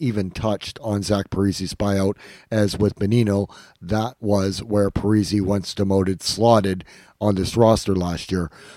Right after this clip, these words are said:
Well, I don't like the Suter buyout, the Parise one, when he goes from a top line player to a fourth line player value is one million to one point five million max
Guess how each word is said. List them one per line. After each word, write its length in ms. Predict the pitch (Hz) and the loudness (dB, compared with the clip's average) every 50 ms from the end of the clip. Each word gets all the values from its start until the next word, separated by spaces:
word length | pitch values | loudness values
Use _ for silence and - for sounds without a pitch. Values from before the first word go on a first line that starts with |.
| - - | -14 -2
Well, 340 | - 110 127 123 120 120 135 | 4 6 8 8 8 6 4
I 180 | - 123 123 120 | 2 2 2 2
don't 360 | 95 - 123 123 123 151 147 | 2 4 4 4 4 2 0
like 240 | 131 117 110 98 - | 0 0 0 0 -2
the 80 | 107 | -4
Suter 320 | - - 117 110 101 101 87 | -2 0 0 2 2 0 0
buyout, 460 | 87 101 104 101 98 98 101 101 - - - - _ - | 0 0 2 2 2 2 0 -2 -4 -8 -20 -18 _ -6
the 100 | 104 - | -4 -2
Parise 440 | - 95 104 117 120 123 - 110 110 | 0 2 2 4 4 2 2 2 0
one, 440 | 98 95 95 95 98 107 131 117 - _ _ _ | 0 0 0 0 -2 -2 -4 -6 -10 _ _ _
when 300 | - 98 110 110 104 101 | 0 2 2 2 2 0
he 160 | 95 101 101 | -2 -2 0
goes 280 | - 110 104 101 95 - | 2 2 2 2 2 0
from 200 | 98 98 95 95 | -2 -2 -2 -2
a 80 | 92 | -4
top 340 | - - - 110 104 101 - | -2 -2 -2 0 -2 -2 -2
line 240 | 104 101 101 98 90 | -4 -2 -2 -2 -4
player 320 | - 98 101 101 98 95 | -2 -2 -2 -2 -2 -4
to 200 | - - 98 101 | -4 -2 -2 -2
a 40 | 95 | -2
fourth 400 | 82 - - 113 113 110 104 - | -4 -2 2 2 2 2 2 0
line 420 | 101 104 101 104 101 101 101 95 - - _ | -2 0 0 0 0 0 -2 -4 -8 -8 _
player 320 | - 113 110 104 101 98 92 | 0 2 2 2 2 2 0
value 640 | 80 98 110 117 113 110 104 101 98 95 92 95 - _ _ _ | 2 2 4 4 4 4 4 2 2 2 2 0 -2 _ _ _
is 440 | 123 117 113 107 104 104 95 - - - - - _ | 2 4 6 6 4 4 0 -4 -8 -14 -20 -16 _
one 300 | - 107 113 113 107 104 | 2 4 4 4 4 4
million 400 | 107 104 104 107 104 101 98 87 | 4 4 6 6 4 2 2 0
to 100 | 92 92 | -2 -2
one 360 | 92 92 98 104 101 101 90 | -2 0 0 0 0 -2 -2
point 280 | 95 101 104 95 85 | -2 0 0 -2 -4
five 320 | - - 104 110 110 107 101 | -4 -2 0 2 2 2 2
million 460 | 98 101 98 98 95 95 95 95 90 | 0 0 0 2 2 0 -2 -2 -2
max 480 | 92 95 95 95 101 104 - - - | -4 -4 -2 -4 -4 -6 -8 -10 -12